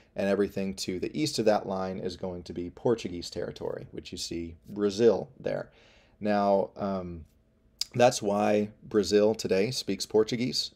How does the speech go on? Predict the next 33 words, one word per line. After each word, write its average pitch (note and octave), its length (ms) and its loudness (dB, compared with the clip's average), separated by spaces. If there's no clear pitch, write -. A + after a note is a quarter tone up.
and F#2 120 -2
the F2 60 -2
rest F#2+ 240 0
of G2 80 -2
South G2 240 0
America F#2 480 -2
speaks - 560 -8
Spanish, - 560 -4
because F2 380 -6
that, F#2 260 -4
uh, F2 200 -8
is F2 140 -6
who F2 340 -4
colonized F#2 720 -2
those F2 540 -2
regions. A2+ 540 -2
Now, A2 120 6
this A2 160 4
might D#3 200 0
seem C3 240 0
super A#2 400 2
unfair G2 540 0
to F2+ 440 -6
Portugal, A2 640 0
but, G2+ 520 2
uh, F#2+ 160 -2
Portugal D3 480 2
had G#2 160 2
a F#2+ 80 2
trading G#2+ 400 4
post G2+ 340 -2
empire F#2 680 -4
in F2 500 -8